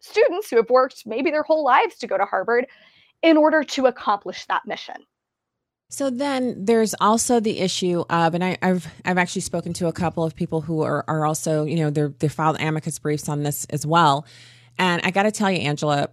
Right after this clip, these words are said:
Speaker 2: it, it was interesting to hear the angst, um, kind of maddening, really,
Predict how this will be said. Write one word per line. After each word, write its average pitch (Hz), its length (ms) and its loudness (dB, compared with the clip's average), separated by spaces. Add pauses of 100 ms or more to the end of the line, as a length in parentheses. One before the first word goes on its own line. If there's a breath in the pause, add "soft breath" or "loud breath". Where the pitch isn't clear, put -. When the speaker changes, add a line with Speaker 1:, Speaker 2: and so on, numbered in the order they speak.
Speaker 2:
it, 156 120 0 (120)
it 165 100 0
was 160 320 0 (300 soft breath)
interesting 220 500 2
to 160 80 0
hear 170 400 0
the 147 180 -8
angst, 156 520 -4 (380 soft breath)
um, 151 560 -2
kind 196 240 2
of 175 100 0
maddening, 170 640 0
really, 139 420 -4